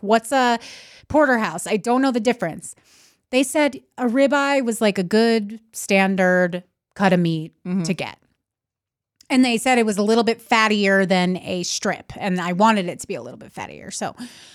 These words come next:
Speaker 1: that's what I ordered. And it was bad.
Speaker 2: <laughs>
Speaker 1: It cost thirty-five dollars.
Speaker 2: That sucks.
Speaker 1: And it was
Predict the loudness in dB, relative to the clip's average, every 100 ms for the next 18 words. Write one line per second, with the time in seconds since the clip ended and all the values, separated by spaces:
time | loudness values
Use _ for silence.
0 | -20 _ _ -4 -4 0 0 2 2 0
1 | -2 -4 0 0 0 _ _ _ _ -10
2 | -2 2 6 6 4 -6 0 2 2 2
3 | 2 2 0 -4 -12 -10 -10 -10 -16 -20
4 | -20 -20 -20 _ _ _ 0 0 -2 0
5 | 2 2 -2 -14 -2 2 2 2 0 2
6 | 2 0 -2 2 4 4 4 4 2 0
7 | 0 2 2 0 -4 -18 -20 _ 0 0
8 | 0 -2 2 4 4